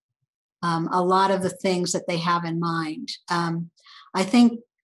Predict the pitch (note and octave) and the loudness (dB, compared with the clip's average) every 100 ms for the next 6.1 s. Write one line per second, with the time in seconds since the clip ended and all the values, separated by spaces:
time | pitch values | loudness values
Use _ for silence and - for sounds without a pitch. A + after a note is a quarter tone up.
0 | _ - G3+ - C#4 C#4+ C#4+ A#3 G3 F3+ | _ -6 -4 2 6 8 8 4 4 2
1 | E3+ F3 _ _ _ _ _ _ _ - | 0 -4 _ _ _ _ _ _ _ -2
2 | G3 - A3 G#3+ G#3+ - C4 C4 B3 - | 0 0 2 2 2 2 4 6 4 0
3 | F#3+ G3+ G3+ G3 F#3+ - _ _ _ _ | 2 4 4 2 0 -4 _ _ _ _
4 | _ _ - - B3+ B3+ - A#3 A3+ A3 | _ _ -4 2 2 2 0 4 4 2
5 | F#3 F#3 A3+ C4+ A#3 G3+ - E3 D#3+ D3+ | 0 2 2 4 2 0 0 0 0 -2
6 | E3+ | -6